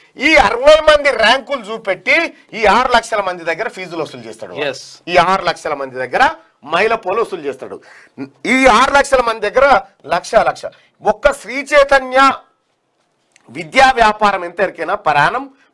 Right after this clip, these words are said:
Speaker 1: పదివేల కోట్ల రూపాయలు.
Speaker 2: ఎస్.
Speaker 1: పదివేల కోట్ల రూపాయలు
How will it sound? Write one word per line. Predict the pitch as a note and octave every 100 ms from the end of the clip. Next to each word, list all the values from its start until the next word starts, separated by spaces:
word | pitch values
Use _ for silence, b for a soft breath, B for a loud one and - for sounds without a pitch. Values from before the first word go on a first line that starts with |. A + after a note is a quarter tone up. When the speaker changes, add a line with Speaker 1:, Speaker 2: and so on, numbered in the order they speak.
| _
Speaker 1:
పదివేల | D3+ E3 A3+ C3+ C#3 G#3+ C4
కోట్ల | B3 G3 C#3 -
రూపాయలు. | - G#2+ - E2+ _ -
Speaker 2:
ఎస్. | - _ _ _ _ _ -
Speaker 1:
పదివేల | F3 A#3 B3+ A#3+ B3 B3
కోట్ల | A3 A3 A3+
రూపాయలు | G3+ F3+ F#3 A#3 E4+